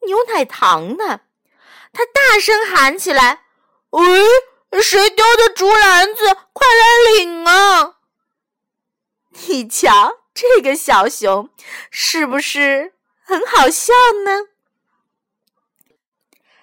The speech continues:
亲爱的小朋友，你会不会帮爸爸妈妈出门儿买东西呢？那如果出去买东西，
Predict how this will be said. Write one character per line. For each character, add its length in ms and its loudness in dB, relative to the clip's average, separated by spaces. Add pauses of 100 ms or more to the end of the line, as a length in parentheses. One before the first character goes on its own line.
(100)
亲 180 -10
爱 160 -4
的 120 -8
小 240 -6
朋 340 -14
友， 360 0 (440)
你 680 -8
会 200 -4 (140)
不 140 0
会 200 -4
帮 240 -2
爸 180 0
爸 140 0
妈 300 -2
妈 240 -2 (240)
出 240 -6
门 140 -2
儿 200 0 (200)
买 260 -2
东 180 -4 (160)
西 180 -8 (100)
呢？ 80 -4 (960)
那 540 -2 (280)
如 260 -2
果 200 -2
出 200 -6
去 140 -8
买 240 -6
东 260 -10
西， 480 -10